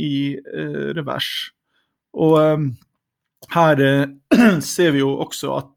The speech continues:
eh, liksom, graver har blitt tømt, at dø-, døde armenere har blitt tatt med, altså, familiemedlemmer tar dem med ut av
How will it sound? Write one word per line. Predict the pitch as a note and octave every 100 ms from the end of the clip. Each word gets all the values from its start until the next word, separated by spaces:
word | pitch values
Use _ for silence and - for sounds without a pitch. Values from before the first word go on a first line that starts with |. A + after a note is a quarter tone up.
| D3
eh, | C#3
liksom, | C#3 C#3 C#3
graver | C#3+ C#3+ D3 D3+
har | C3+ C3
blitt | C#3 -
tømt, | D3+ F3 F3+ -
at | - C#3+
dø-, | D3+ C#3 C#3+ D3+
døde | C#3+ C#3+ C#3+ D3 C#3+ B2+ -
armenere | D3 D3 D3+ C3+ C3 C3
har | C3+
blitt | B2+ C#3 _
tatt | C#3+ - -
med, | D3 C3+
altså, | - D3+ C#3 C#3 _
familiemedlemmer | - D#3 D3+ C#3 C#3 C3+ C3+
tar | C3+ D3 C#3+
dem | C#3+
med | C#3 C3
ut | D3+ C#3 -
av | C3+ B2+